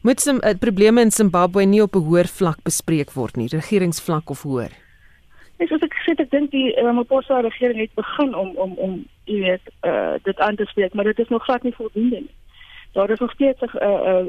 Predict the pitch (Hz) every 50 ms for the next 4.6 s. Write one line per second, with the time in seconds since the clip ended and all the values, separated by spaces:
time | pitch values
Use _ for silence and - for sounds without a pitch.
0 | - - - 180 175 170 - - - _ _ _ - 214 202 196 196 202 - 220
1 | - - - - - - - - - _ - - - - - - _ _ - -
2 | - - - - _ _ _ _ _ _ _ _ _ _ _ - _ - 208 190
3 | 214 214 214 202 196 196 226 254 254 262 247 233 226 - 233 208 190 - 208 -
4 | - 254 - - - 247 - - - - -